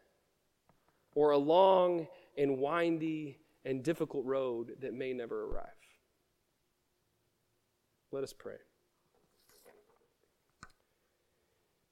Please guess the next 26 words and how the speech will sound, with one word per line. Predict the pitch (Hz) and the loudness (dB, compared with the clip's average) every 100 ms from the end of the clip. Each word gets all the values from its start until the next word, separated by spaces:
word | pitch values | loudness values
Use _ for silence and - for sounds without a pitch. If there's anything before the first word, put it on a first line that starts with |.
| _ | _
Dear | 151 | 4
Lord, | 151 165 156 | 10 12 12
we | 160 | 6
thank | 185 165 | 2 0
you | 160 | -2
for | 156 | -2
this | 139 | -2
time, | - 180 190 185 | -2 2 4 4
for | 175 160 | 2 0
this | 151 | -2
place, | - 185 185 170 | 2 4 4 4
for | - 160 | 2 0
these | 165 - | 0 -4
people, | 208 208 185 170 | -6 0 4 4
and | 156 147 | 4 2
for | 170 170 | 2 2
this | 156 | 0
purpose. | - 143 131 104 - - - _ _ _ _ _ _ _ _ _ _ _ _ _ - | -4 -4 -4 -8 -12 -20 -20 _ _ _ _ _ _ _ _ _ _ _ _ _ -10
We | 156 | 0
pray | 190 185 175 | 6 10 10
that | 160 | 8
you | 151 175 180 170 - - _ _ _ _ _ _ _ _ _ _ _ | 4 4 4 2 -8 -20 _ _ _ _ _ _ _ _ _ _ _
give | - 220 | 6 6
us | 220 | 6
the | 160 | 2
courage | - 165 170 156 120 | 0 4 6 4 2